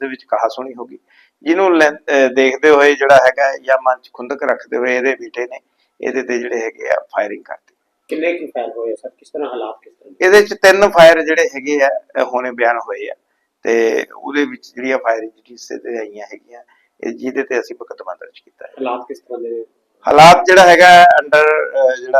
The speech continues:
Speaker 1: ਹੈਗਾ out of danger ਹੈ ਇਹ ਸੁਖਪਾਲ ਸਿੰਘ ਜਿਹੜਾ ਹੈਗਾ, ਤੇ ਦੋਸ਼ੀ ਹਾਲ ਦੀ ਘੜੀ ਫਰਾਰ ਹੈ,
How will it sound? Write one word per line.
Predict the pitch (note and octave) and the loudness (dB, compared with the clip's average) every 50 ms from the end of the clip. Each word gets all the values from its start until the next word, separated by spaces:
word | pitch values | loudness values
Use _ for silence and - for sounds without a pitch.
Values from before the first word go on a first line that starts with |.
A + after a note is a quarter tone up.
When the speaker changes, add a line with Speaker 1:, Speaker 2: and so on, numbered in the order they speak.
| B2+ C3 | 4 4
Speaker 1:
ਹੈਗਾ | C3 B2 C#3 C#3+ | 4 2 4 4
out | C#3 C#3 C#3 B2+ C3 A#2 | 4 4 2 0 -4 -12
of | _ A#2 A2 | _ -14 -20
danger | A2 - B2+ C3 C#3 | -14 -6 -2 2 2
ਹੈ | C#3 C#3 C#3 C#3 _ - | 2 2 0 -4 _ -8
ਇਹ | C3+ C3 C3 C3 - - | -4 -4 -2 -2 -4 -6
ਸੁਖਪਾਲ | - - B2+ - - - A#2+ B2 A#2+ | -8 -12 -12 -10 0 4 4 4 4
ਸਿੰਘ | A#2 C3+ C3 C3+ | 4 -2 -8 -4
ਜਿਹੜਾ | C3 C3 C3+ C3 | 0 2 2 2
ਹੈਗਾ, | B2+ C#3+ C#3+ C#3+ _ _ _ _ _ _ - | 2 0 -2 -6 _ _ _ _ _ _ -10
ਤੇ | C#3 C3+ | -10 -6
ਦੋਸ਼ੀ | C3 C3+ C3 B2+ - C#3+ C#3 B2+ | -4 -4 -6 -6 -6 -6 -6 -2
ਹਾਲ | B2 B2+ B2+ B2+ B2+ B2+ | 0 2 2 2 0 -4
ਦੀ | B2+ | -12
ਘੜੀ | B2+ _ C3 A#2+ | -16 _ -12 -14
ਫਰਾਰ | A#2 _ - G#2+ G#2 G#2 A2+ A#2 B2 | -14 _ -4 -2 0 0 0 0 -2
ਹੈ, | B2 | -6